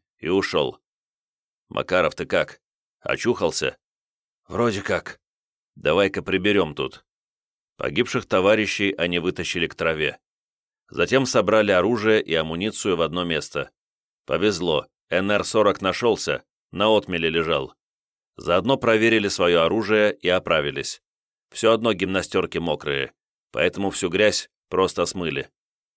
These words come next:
Лейтенант, присев на травку и поглядывая на лодку, принялся рассматривать Вальтер П П К. Два пистолета они на берегу среди немецких портков обнаружили. Странно.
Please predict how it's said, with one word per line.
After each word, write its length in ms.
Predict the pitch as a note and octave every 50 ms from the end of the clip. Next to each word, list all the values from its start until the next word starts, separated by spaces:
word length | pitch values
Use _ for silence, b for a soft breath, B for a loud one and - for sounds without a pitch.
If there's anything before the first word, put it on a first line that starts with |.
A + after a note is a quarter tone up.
| _ _ _ _ _ _ _ _ _ _ _ _ -
Лейтенант, 640 | - - F2+ F#2+ - - G#2+ A2+ C3+ C#3 B2 - -
присев 420 | A2 G#2+ F#2+ - A2 A2 G2+ -
на 120 | G2 F2+ F2
травку 420 | - G2 G#2 G2 - - - F#2
и 40 | F2
поглядывая 600 | - F2 F2 F2 F2+ F2+ F2 E2 E2 D#2+ E2 D#2
на 120 | D#2 D#2 D#2
лодку, 480 | F#2 G#2 G2+ - - G#2+ G2+ G2 - _ _ _ _ _ _ _ -
принялся 560 | - E2+ F#2+ G2 G#2 G#2 G2+ - - - A#2+
рассматривать 720 | A#2 A2 - - - A2 A#2 A#2 - - G#2+ G#2+ G2+ G2
Вальтер 380 | E2+ F2+ G2 F#2+ F2+ - F#2+ F2+
П 140 | - F#2 F2
П 160 | - F#2 F2
К. 260 | - F2 D2 - - _ _ _ _ _ _ _ _ _ _ _ _ _
Два 260 | A#2 A#2+ D#2+ G#2+ C3+
пистолета 580 | C3 C#3 B2 - - B2 A#2 B2+ B2+ B2 - G#2+
они 120 | G#2+ A2
на 120 | G#2+ G#2 G2+
берегу 360 | F#2+ G2+ G2+ G2 F2 G#2+ A#2
среди 300 | - - F#2+ F#2+ E2 F#2+
немецких 460 | G2 G2 G2+ G#2 G2 - - G2 -
портков 420 | - G#2 F#2+ F#2 - - C3 - F#2+
обнаружили. 680 | E2+ C#2+ E2 E2 D#2+ E2 D#2+ D2 D2+ C#2+ C#2 C2+ - _ _ _ _ _ _ _ _ _ -
Странно. 560 | - - - D2+ D2 C#2+ C2+ C#2 C#2 -